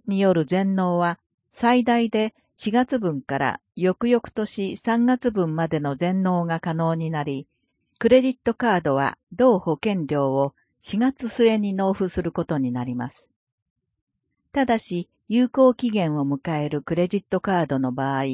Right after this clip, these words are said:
更新時に改めて手続きが必要な場合がありますので、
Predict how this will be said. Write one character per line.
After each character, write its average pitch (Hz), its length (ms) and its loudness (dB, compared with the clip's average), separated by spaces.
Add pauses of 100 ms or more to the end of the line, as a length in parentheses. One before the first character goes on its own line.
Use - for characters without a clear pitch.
(640)
更 240 240 6
新 214 280 -2
時 147 140 -6
に 139 300 -2
改 226 360 0
め 202 120 0
て 143 140 -4
手 151 120 -4
続 175 260 -6
き 143 160 -10
が 135 120 -2
必 - 320 -6
要 165 240 2
な 160 120 -6
場 160 220 -4
合 160 120 -2
が 156 180 -6
あ 151 40 -6
り 160 120 -8
ま 160 120 -6
す - 140 -14
の 143 140 -4
で、 139 240 -6